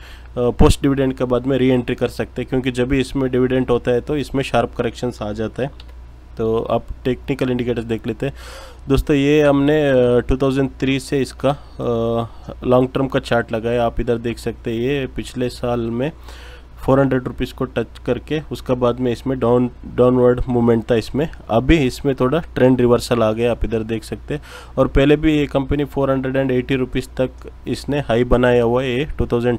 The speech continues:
टेन में। उसका बाद में, अ, ups and downs continuous है, but, अ, लगातार ये अच्छा खासा performance, performance दे रहा है। और साथ साथ में इसमें अच्छा खासा volume भी है। अभी का जो volume है कल का दिन का और आज का टू करोड़ का volume है, तो हमेशा इसमें अच्छा volume रहता है।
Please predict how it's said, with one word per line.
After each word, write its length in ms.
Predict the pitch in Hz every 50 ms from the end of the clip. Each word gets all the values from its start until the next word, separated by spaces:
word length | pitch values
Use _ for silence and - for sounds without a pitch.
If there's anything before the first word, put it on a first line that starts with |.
| - -
टेन 120 | 117 113
में। 260 | 113 104 101 104 110
उसका 320 | 113 117 117 - - 135 131
बाद 200 | 131 131 127 131
में, 140 | 135 131
अ, 120 | 127 127 127 - - - - - - - -
ups 140 | 120 117 -
and 200 | - 139 135 131
downs 240 | 131 127 127 127 -
continuous 440 | - 127 123 113 117 123 127 123 120
है, 340 | - - 127 143 156 143
but, 280 | 135 127 123 - - -
अ, 300 | 123 120 120 120 120 - 120
लगातार 400 | 120 120 127 127 - - 135 127
ये 140 | 127 147 151 - -
अच्छा 220 | 120 - - -
खासा 280 | - - 120 - - 127
performance, 500 | - - - - 131 127 123 120 - - - - - - -
performance 440 | 123 120 - - 127 127 127 127 - 120
दे 120 | 117 120
रहा 100 | 117 127
है। 60 | 160 - - - - - - - -
और 140 | 127 127 127
साथ 180 | 123 - 139 127
साथ 200 | - - 139 131 -
में 80 | 143 135
इसमें 220 | 123 - 131 131
अच्छा 180 | 120 113 - 123
खासा 220 | 127 123 - 135
volume 320 | 123 117 113 120 123 127 123
भी 120 | 127 117
है। 120 | 117 135 - - -
अभी 320 | 123 113 120 127 127 127
का 220 | 123 - 135 127 123
जो 300 | 120 123 123 123 123 117
volume 340 | 113 120 120 120 120 120 123
है 60 | 123
कल 160 | 120 - 117
का 160 | 110 - 123 120
दिन 200 | 117 120 120 120
का 180 | - - 127
और 120 | 117 117 113
आज 180 | 113 113 -
का 140 | - - 123
टू 180 | - - 123 120
करोड़ 240 | - - 123 113 - - -
का 60 | 127
volume 360 | 110 110 107 113 117 113 110
है, 60 | 120 143 - - - - - - - - -
तो 320 | 120 117 117 113 - - - - -
हमेशा 340 | 101 117 123 131 127 - 135
इसमें 300 | 123 - - - 135 127
अच्छा 220 | 113 - - 131
volume 340 | 123 117 110 117 123 127 117
रहता 300 | 117 110 101 - - 123
है। 300 | 131 139 - - - -